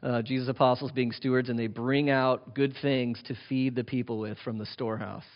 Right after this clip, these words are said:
Stewards, so a steward is kind of like a cook creating a big feast, a steward of the food to eat. So he makes you a big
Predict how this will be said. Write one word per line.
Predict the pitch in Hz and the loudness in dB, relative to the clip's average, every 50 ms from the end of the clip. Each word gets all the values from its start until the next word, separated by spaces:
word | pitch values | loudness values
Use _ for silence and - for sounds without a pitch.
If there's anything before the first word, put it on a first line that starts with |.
| - _ _ _ - - - - _ - | -20 _ _ _ -20 -20 -20 -20 _ -6
Stewards, | - 160 147 139 131 - - | 0 2 2 2 2 0 -4
so | - - 160 143 | 0 4 4 4
a | 131 | 4
steward | - - - 202 190 180 165 143 | 2 0 0 2 4 6 6 4
is | 131 - | 2 0
kind | - - 156 151 | -2 -2 0 0
of | 143 127 | 0 0
like | 117 113 - | -2 -4 -4
a | 101 | -8
cook | - - - - 131 110 - - - - _ _ _ _ _ _ _ _ _ _ _ _ _ _ _ _ _ _ _ _ _ | -10 -8 -6 -4 -4 -4 -6 -10 -18 -20 _ _ _ _ _ _ _ _ _ _ _ _ _ _ _ _ _ _ _ _ _
creating | - - 135 131 127 131 131 131 123 | -4 0 4 6 6 6 6 6 4
a | 120 110 | 2 0
big | 104 127 117 - - - - | 0 -2 -2 -2 -8 -8 -6
feast, | 127 110 98 - - - - - - - _ _ _ _ _ _ _ _ _ _ _ _ _ _ _ _ _ _ _ _ _ - | -6 -6 -6 -8 -14 -16 -18 -20 -20 -20 _ _ _ _ _ _ _ _ _ _ _ _ _ _ _ _ _ _ _ _ _ -14
a | - | -14
steward | - - 170 170 165 156 143 | -4 2 6 6 8 8 8
of | 127 | 6
the | 117 117 - - | 4 0 -2 0
food | - 139 135 123 113 | 2 4 4 4 2
to | 113 - - | -2 -4 -4
eat. | 113 104 101 - - _ _ _ _ - - - - - | -4 -6 -6 -8 -10 _ _ _ _ -20 -20 -20 -8 -2
So | - | 0
he | 151 151 | 2 4
makes | 160 165 165 - - | 4 4 2 2 2
you | 160 139 | 0 2
a | |
big | 123 139 135 | 4 2 2